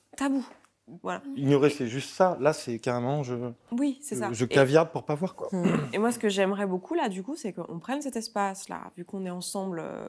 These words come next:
Speaker 1: aujourd'hui, pour, pourquoi pas, une question qui me vient, que j'avais pas anticipée, mais qui est, quelles sont les, les belles choses que vous avez envie de partager avec votre...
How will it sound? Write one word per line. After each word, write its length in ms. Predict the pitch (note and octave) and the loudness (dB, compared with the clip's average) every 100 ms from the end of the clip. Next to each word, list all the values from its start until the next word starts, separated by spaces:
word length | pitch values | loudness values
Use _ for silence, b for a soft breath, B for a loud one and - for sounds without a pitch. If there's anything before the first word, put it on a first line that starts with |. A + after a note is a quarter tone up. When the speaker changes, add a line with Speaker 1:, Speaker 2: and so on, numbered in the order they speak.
| - | -10
Speaker 1:
aujourd'hui, 380 | F3 F3 A3 D4+ | -10 -8 -8 -10
pour, 180 | G#3 - _ _ _ _ | -12 -20 _ _ _ _
pourquoi 300 | G3 F#3 F#3 | -8 -2 -2
pas, 120 | C#4+ | 0
une 120 | C#4 | -4
question 240 | G#3 F3+ G#3 | -6 -6 -8
qui 180 | - F#3+ | -6 -6
me 80 | |
vient, 240 | F#3+ G#3 G3+ | -2 -2 -4
que 140 | - | -10
j'avais 260 | E3 E3+ E3+ | -12 -8 -6
pas 100 | F#3 | -6
anticipée, 440 | F3+ - - D4+ | -6 -6 -4 -2
mais 140 | E4+ G#3+ | 0 -2
qui 160 | - | 0
est, 120 | G3+ G3+ b b b b _ _ - | -2 -2 b b b b _ _ -2
quelles 140 | A3 | 2
sont 180 | - D#4 | 4 4
les, 220 | B3+ F#3 | 2 2
les 160 | F3+ - | 0 -6
belles 340 | F3+ A3+ A3 | 2 2 2
choses 340 | G#3 - C#4+ - | -4 -4 -4 -4
que 80 | G3 | -2
vous 100 | F#3 | -2
avez 120 | F3+ | -2
envie 140 | F3+ | -4
de 60 | F#3+ | -8
partager 360 | F#3+ - F#3 | -10 -8 -4
avec 180 | F#3 F3 | -4 -4
votre... 200 | E3+ F3 | -8 -10